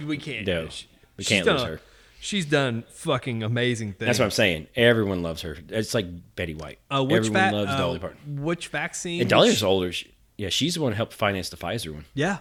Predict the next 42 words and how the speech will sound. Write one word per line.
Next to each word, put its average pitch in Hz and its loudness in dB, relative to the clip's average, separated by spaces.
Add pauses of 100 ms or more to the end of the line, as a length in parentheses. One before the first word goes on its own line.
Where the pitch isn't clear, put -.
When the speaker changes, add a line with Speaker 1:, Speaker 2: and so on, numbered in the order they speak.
(240)
Speaker 1:
yeah. 170 -4 (1300)
That's 165 -2
Speaker 2:
Yeah, 151 0
she's 107 -6
a 156 -4
Speaker 1:
fucking 107 -4 (100)
amazing. 120 -4
Speaker 2:
freaking 131 0
angel. 95 0 (360)
Speaker 1:
Yeah. 135 -6 (120)
Speaker 2:
So 87 -4 (400)
Speaker 1:
You 160 -4
Speaker 2:
that's - -12
Speaker 1:
can't. 104 2
Speaker 2:
the, 101 2
that's 107 2
the 113 4
one 107 8
we're 98 4
gonna 95 2
have 92 -2
to 92 -8
bubble 87 2
wrap 85 0
now. - -2
Speaker 1:
Fuck, - -12
dude. 113 -8 (340)
Yeah, 127 -4 (180)
yeah. 110 -6 (240)
Goddamn. 101 -10
Speaker 2:
And 92 -4
she's - 2
Speaker 1:
She 180 4
Speaker 2:
an 156 6
Speaker 1:
is 104 2
Speaker 2:
older 87 0
Speaker 1:
a 82 -2
Speaker 2:
lady, 82 -2
Speaker 1:
fucking 113 -2
Speaker 2:
too. - 0
Speaker 1:
saint. 107 -4 (520)
Yes. 110 -10